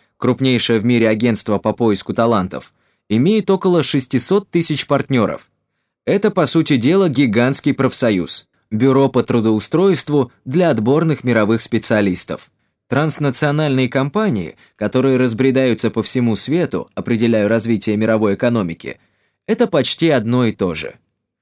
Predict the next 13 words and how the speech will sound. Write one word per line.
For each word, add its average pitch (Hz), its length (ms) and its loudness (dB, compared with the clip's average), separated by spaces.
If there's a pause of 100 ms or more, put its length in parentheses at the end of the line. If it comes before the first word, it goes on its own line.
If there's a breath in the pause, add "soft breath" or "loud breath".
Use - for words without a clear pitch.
(280)
По 110 100 0
крайней 143 380 0
мере 139 240 2
для 110 240 0
тех, 196 320 -2
чьи 131 180 0
знания 117 540 0
и 104 160 -4
опыт 180 500 -2 (160)
находятся 185 560 -2
в 120 60 -2
достаточном 131 640 -2
дефиците, 113 720 -2